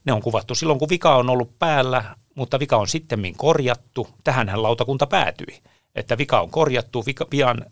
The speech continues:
olemassaolosta juuri sillä hetkellä ei ollut näyttöä. Niin, mut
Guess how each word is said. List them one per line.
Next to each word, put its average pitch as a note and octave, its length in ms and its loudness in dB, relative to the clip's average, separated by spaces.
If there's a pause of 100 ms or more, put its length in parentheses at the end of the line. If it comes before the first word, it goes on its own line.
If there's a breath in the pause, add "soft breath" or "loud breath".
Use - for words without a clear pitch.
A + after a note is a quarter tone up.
(440)
olemassaolosta A#2 800 2
juuri A#2+ 240 -2
sillä B2 260 0
hetkellä G2+ 480 -4 (760 loud breath)
ei C3 180 4
ollut F2+ 280 -2
näyttöä. - 580 -6 (680 soft breath)
Niin, A2 320 0 (340)
mut C3+ 160 -2